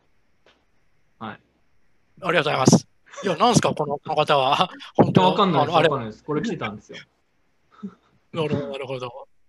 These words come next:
Speaker 1: ブリットさん、でも最近押し込まれてないですからね。
Speaker 2: いや、なんか、あの、ちょっと、あの、あれなんですよ。なんすかね、こ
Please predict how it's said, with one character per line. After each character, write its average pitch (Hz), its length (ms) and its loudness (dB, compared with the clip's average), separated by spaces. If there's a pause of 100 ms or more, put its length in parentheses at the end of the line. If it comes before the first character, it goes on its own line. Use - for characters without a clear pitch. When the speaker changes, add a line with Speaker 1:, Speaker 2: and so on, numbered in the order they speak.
Speaker 1:
ブ 240 100 -6
リ 392 60 2
ッ 403 40 0
ト 330 60 -2
さ 202 120 0
ん、 170 40 -4
で 185 80 0
も 156 80 -4
最 202 160 -4
近 202 120 -2
押 165 140 -4
し - 40 -12
込 240 60 -8
ま 214 100 0
れ 160 60 -6
て 127 80 -10
な 147 120 -4
い - 20 -4
で 107 80 -10
す - 80 -20
か 101 100 -20
ら 92 60 -20
ね。 107 140 -14
Speaker 2:
い 95 60 -16 (1000)
や、 180 100 -6
な 208 80 4
ん 208 100 -4
か、 131 420 0
あ 156 180 2
の、 147 360 -4 (100)
ち - 100 -4
ょ - 20 -6
っ - 40 -10
と、 139 220 -2 (400)
あ 156 140 -6
の、 135 300 -8 (300)
あ 170 120 0
れ 214 60 -6
な 180 120 0
ん - 20 0
で 127 40 -8
す - 120 0
よ。 120 180 -8 (760)
な 214 200 2
ん 202 40 -2
す - 80 -6
か 139 120 -4
ね、 120 240 -8
こ 135 520 -6